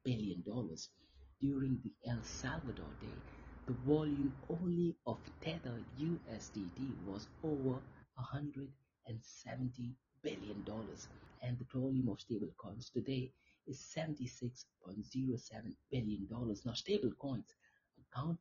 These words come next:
for seventy-six point one one percent of the total crypto market twenty-four hour volume. Now, what I tend to do, guys, is I pick up this information via Coin Market Cap.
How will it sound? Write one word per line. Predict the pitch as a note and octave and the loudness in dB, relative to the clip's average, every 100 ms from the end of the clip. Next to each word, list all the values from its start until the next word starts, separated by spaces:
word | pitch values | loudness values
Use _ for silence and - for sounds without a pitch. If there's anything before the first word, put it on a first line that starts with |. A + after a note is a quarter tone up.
| - | -2
for | F#2+ | -6
seventy-six | - C#3 B2+ B2+ A2 - - - | -4 -6 -4 -4 -6 -10 -18 -16
point | - G#2 F2+ | -8 -6 -6
one | G2 G#2 | -4 -2
one | G2+ D3+ | -2 -2
percent | D3 - - A2 - _ - _ - | -6 -10 -8 -8 -8 _ -20 _ -12
of | C3 | -8
the | - | -4
total | D3+ D3+ C#3+ C#3 | -2 -2 -2 -6
crypto | C3+ - - F#2 | -8 -12 -6 0
market | C3 C3+ C3+ - _ - | 0 -2 -8 -14 _ -4
twenty-four | B2 G2+ B2+ G#2+ D#2+ | -2 -2 -2 -2 -2
hour | B1 - B2 | -4 -6 -4
volume. | C#3 B2 - - - | 0 0 -2 -10 -4
Now, | |
what | E3+ G3+ | 2 2
I | C#4 - | 0 -6
tend | B2+ - | -10 -6
to | |
do, | A2 B2+ - | 4 4 4
guys, | - - | -4 -8
is | - | -12
I | - - | -12 -12
pick | - | -8
up | E3 | -8
this | B2+ - | -8 -16
information | A#2+ A#2+ - G2+ B2+ - G2+ - - _ _ A#2+ | -12 -12 -8 -4 -4 -4 -16 -20 -20 _ _ -6
via | A#2+ B2+ C3 B2+ B2+ - | 0 0 0 -4 -6 -8
Coin | G#2+ A2+ - - | -6 -6 -10 -8
Market | F#2+ D#2+ - - - | -6 -6 -12 -20 -8
Cap. | - A2+ | -6 -6